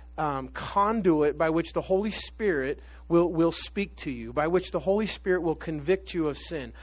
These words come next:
by which the Holy Spirit will place upon your heart right and wrong.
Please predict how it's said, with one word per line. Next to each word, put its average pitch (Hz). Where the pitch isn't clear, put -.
by 170
which 185
the 175
Holy 202
Spirit 190
will 170
place 185
upon 175
your 165
heart 160
right 147
and 127
wrong. 120